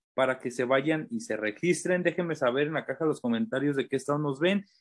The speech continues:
y en cuál se registraron. Si hay alguien de Guadalajara, pues dígame para inscribirnos al misma, a la misma experiencia y ahí conocernos y cotorrear y hacer videos y subirlos a YouTube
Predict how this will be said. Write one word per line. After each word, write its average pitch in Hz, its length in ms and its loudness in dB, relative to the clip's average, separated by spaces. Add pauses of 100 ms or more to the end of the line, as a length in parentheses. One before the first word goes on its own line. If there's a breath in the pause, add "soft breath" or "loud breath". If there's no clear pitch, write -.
(140 soft breath)
y 120 100 4
en 127 120 2
cuál 156 260 6
se 185 440 4
registraron. 156 800 2
Si 180 100 -2
hay 160 140 4
alguien 165 260 0
de 156 80 -4
Guadalajara, 113 880 -2
pues 110 220 0
dígame 170 420 0 (240 soft breath)
para 127 200 2
inscribirnos 139 1000 0
al 107 240 -2
misma, 131 640 0
a 120 40 2
la 113 120 2
misma 123 300 0
experiencia 151 580 -2
y 139 100 0
ahí 113 140 0
conocernos 135 720 -4
y - 20 -20
cotorrear 120 560 0
y 165 40 4
hacer 135 240 0
videos 156 440 2
y 160 60 -6
subirlos 190 520 4
a 131 60 0
YouTube 160 400 0